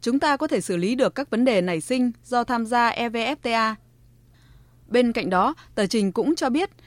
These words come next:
E V F T A sẽ tác động mạnh mẽ, tích cực, tạo ra nhiều cơ hội lớn, nhưng cũng sẽ có thách thức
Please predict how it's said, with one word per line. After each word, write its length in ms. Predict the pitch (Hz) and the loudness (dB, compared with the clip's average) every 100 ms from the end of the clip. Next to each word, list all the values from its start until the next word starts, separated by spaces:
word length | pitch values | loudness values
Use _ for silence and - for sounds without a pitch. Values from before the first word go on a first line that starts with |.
| - - | -12 -4
E 140 | 285 | 0
V 80 | 277 | 2
F 160 | 269 | 2
T 100 | 339 | 0
A 320 | 277 269 262 247 | 0 2 0 -2
sẽ 280 | - 277 311 | -4 -2 -2
tác 180 | 370 | -2
động 200 | 302 208 | -2 -2
mạnh 120 | 196 - | -2 -2
mẽ, 280 | 208 202 339 - | -2 -2 -4 -6
tích 140 | 349 - | -4 0
cực, 180 | 220 - - - - | -2 -2 -20 -6 0
tạo 200 | 247 202 | 2 2
ra 160 | 254 | 2
nhiều 180 | 269 208 | 2 2
cơ 140 | 180 254 | 0 -2
hội 200 | 240 190 | 0 0
lớn, 220 | 190 294 - - _ | 0 0 -4 -20 _
nhưng 260 | 240 277 262 | 2 4 2
cũng 220 | 247 285 | 2 0
sẽ 200 | - 285 | -2 -2
có 140 | 247 | -2
thách 180 | 254 330 | -2 -2
thức 160 | 392 | -4